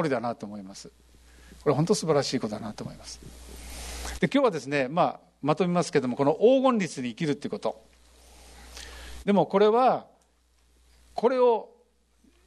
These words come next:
人にしてもらいたいことを自分が求めるんではなくて、するっていうことを、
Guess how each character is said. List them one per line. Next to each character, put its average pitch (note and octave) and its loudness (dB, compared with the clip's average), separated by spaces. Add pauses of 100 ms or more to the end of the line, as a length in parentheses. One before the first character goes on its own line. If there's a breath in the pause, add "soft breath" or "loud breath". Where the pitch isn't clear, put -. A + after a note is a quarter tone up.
(120)
人 - 2
に C#4+ 4
し - -6
て C#4 4
も C4+ 4
ら C4+ 4
い C4 0
た B3+ 6
い A#3+ 6
こ G#3+ -2
と G#3 -4
を G#3+ 4 (560)
自 C3 2
分 B3+ 4
が A#3+ 4 (140)
求 A3+ 0
め E4 2
る D#4+ 4
ん B3 6
で G3+ 4
は E3 2
な D#3 0
く - -20
て、 C3+ -4
す - 0
る D4+ 2
っ - 0
て - -6
い E3+ 2
う D3+ 0
こ D3+ 2
と D#3 2
を、 F#3 4